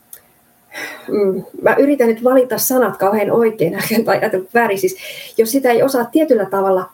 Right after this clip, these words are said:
ottaa kevyesti, niin silloin sitä rupeaa kantamaan jokaisen esirukoiltavan ongelmia itsessään, ja silloin sen taakan alle uupuu. Mutta ehkä tässä olisi hyvä, niin kuin, uupuneille esirukoilijoille semmoinen malli, että ei tarvi esittää ratkaisuja Jumalalle,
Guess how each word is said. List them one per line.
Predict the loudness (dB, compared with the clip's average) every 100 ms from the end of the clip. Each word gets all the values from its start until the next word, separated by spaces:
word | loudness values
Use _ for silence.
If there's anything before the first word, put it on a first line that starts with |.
| 0
ottaa | 2 2 -4 -2 -2 -2 0
kevyesti, | 0 0 -6 -6 -8 -8 -14 _ _ _
niin | -2 2
silloin | 2 2
sitä | 0 2
rupeaa | 2 2 0 0
kantamaan | 2 2 0 0 0
jokaisen | 0 0 0 0 0
esirukoiltavan | 0 0 -2 0 0 2 0 0 -2 -2 0
ongelmia | 2 2 0 0 0
itsessään, | 0 0 0 0 0 -2 -2 -2
ja | -2
silloin | 2 2 2
sen | -2 -2
taakan | 0 0 0 -2
alle | 0 -2 -6 _
uupuu. | 0 2 0 -2 -2 -2 -6 -18 -20 -20 -4
Mutta | -2 0 0 -2 -4 -20 -20 _ _
ehkä | 0 2
tässä | 0 0 2 0
olisi | 0 0
hyvä, | 2 2
niin | 2 0
kuin, | 0 2
uupuneille | 2 4 2 4 2
esirukoilijoille | 0 0 0 0 2 2 2 0
semmoinen | 0 0 2 2 2
malli, | 2 2 2
että | 0 0
ei | 0 2
tarvi | 0 2 2 2
esittää | 2 0 -2 -2 0
ratkaisuja | -2 -2 -4 0 0
Jumalalle, | 0 0 0 -2 0 -2